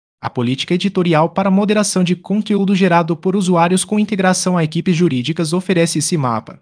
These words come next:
evita retrabalho, protege você de problemas legais e funciona como treino rápido para novos moderadores, mantendo consistência mesmo em grandes volumes de conteúdo. A integração com a equipe jurídica transforma a atenção em orientação prática e gera uma experiência mais confiável para os usuários.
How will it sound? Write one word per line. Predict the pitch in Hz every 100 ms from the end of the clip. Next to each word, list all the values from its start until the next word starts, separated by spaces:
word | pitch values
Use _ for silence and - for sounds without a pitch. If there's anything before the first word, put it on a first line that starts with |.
| _
evita | 123 120 156 156
retrabalho, | 190 196 214 143 127 104 - - _ -
protege | 202 196 202 190
você | 196 202
de | 190
problemas | - 202 175 196 190
legais | 185 147 139 156 156 -
e | 156
funciona | - 180 - 175 185
como | 190 185 180
treino | 175 170 160
rápido | 143 135 143 165
para | 156 180
novos | 151 151 196 175
moderadores, | 180 196 220 175 151 117 113 - _ _ -
mantendo | 165 156 160 170
consistência | 185 202 214 196 185 160 160
mesmo | 135 160 160
em | 143
grandes | 156 196 180
volumes | 160 151 160 180
de | 165
conteúdo. | 160 180 190 185 143 113 - - _ _ -
A | 135
integração | 120 202 202 190 202 202
com | 202
a | 202
equipe | 196 190 190
jurídica | 160 165 175 185 202
transforma | 196 214 208 180 190 208
a |
atenção | 202 175 - 185 165
em | 165
orientação | 190 190 190 170 196 202
prática | 190 175 180 - 175 -
e | 156
gera | 190 208
uma | 202
experiência | 202 220 202 185 180 185
mais | 147 180
confiável | - 208 190 185 180 180
para | 180 156 139
os |
usuários. | 156 151 135 113 110 - -